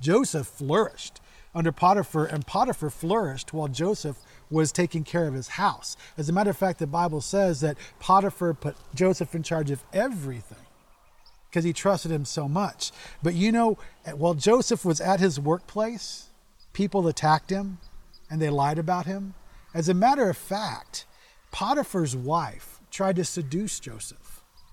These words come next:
Genesis chapter thirty-nine, verse twelve tells us, "She caught him by his cloak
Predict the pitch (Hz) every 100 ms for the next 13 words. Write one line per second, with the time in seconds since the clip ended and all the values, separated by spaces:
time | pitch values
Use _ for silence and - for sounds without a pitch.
0 | - - - - 170 214 196 208 - 202
1 | - 180 196 196 180 170 185 170 165 -
2 | 180 190 156 180 165 151 147 - - -
3 | - - 160 - 233 233 233 185 185 165
4 | 170 - 180 170 151 -